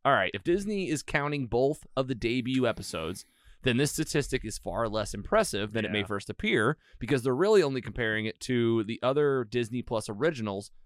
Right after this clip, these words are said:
Speaker 1: that have premiered with more than one installment on the same day." That'd be WandaVision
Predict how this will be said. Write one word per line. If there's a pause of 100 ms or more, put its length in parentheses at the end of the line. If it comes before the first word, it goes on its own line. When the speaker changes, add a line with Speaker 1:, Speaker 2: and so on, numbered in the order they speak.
(100)
Speaker 1:
that
have
premiered (240)
with
more
than
one
installment
on
the
same
day."
That'd
be
WandaVision